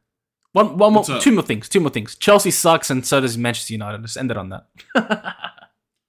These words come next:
Speaker 2: Yeah, Manchester United's a dumpster fire, and both of their
Speaker 1: <laughs>
Speaker 2: wingers, one of their wingers looks like he's going to be sold for pennies on the dollar,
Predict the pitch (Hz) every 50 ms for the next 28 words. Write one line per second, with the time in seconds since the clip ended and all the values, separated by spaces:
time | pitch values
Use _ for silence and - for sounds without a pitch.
0 | _ _ _ _ _ _ - 156 156 143 139 143 151 165 160 180 190 180 - -
1 | 180 160 151 143 143 143 143 139 135 127 127 120 123 139 135 131 120 - 123 117
2 | 110 - 113 110 107 107 104 104 101 95 - - - 113 117 117 113 113 107 -
3 | - - - 151 147 143 147 139 139 147 151 135 131 143 143 139 135 127 123 123
4 | - - - - _ _ _ _ _ - 165 196 220 233 226 208 202 185 170 165
5 | 175 170 165 160 156 147 139 156 151 147 - 151 147 143 135 135 127 127 143 151
6 | 147 143 131 131 127 123 - - 143 143 139 139 - 131 120 - 135 139 139 135
7 | 120 123 120 117 117 113 110 120 113 104 98 98 123